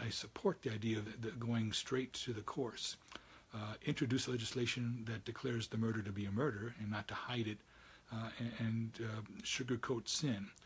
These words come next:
We don't want to have the situation where Isaiah four eight applies, where, uh, the leaders, Christian leaders, are eating up the sins of the people, are getting rich off the people persisting in sin by not correcting it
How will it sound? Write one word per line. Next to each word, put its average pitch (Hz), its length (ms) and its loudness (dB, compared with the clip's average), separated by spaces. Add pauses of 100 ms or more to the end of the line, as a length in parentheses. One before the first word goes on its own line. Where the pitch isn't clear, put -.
(180)
We 120 80 2
don't 127 180 2
want 131 140 0
to 143 80 2
have 123 180 2
the 123 140 6
situation 120 540 2
where 113 100 0
Isaiah 107 260 0
four 120 320 0
eight 107 160 2
applies, 117 560 0 (460)
where, 123 340 6 (260)
uh, 127 80 2 (460)
the 117 80 0
leaders, 123 500 6
Christian 123 280 0
leaders, 120 280 4
are - 100 -6
eating 131 260 4
up 113 160 0
the - 80 -2
sins 107 320 2
of 117 60 -2
the 127 60 2
people, - 320 -6
are 98 60 -2
getting 107 340 2
rich 127 400 2
off 113 280 -4
the 117 80 -8
people 117 320 -4
persisting - 520 -2
in 117 80 4
sin 113 300 0
by 95 140 -4
not 104 240 -2
correcting 120 500 -2
it 101 120 -2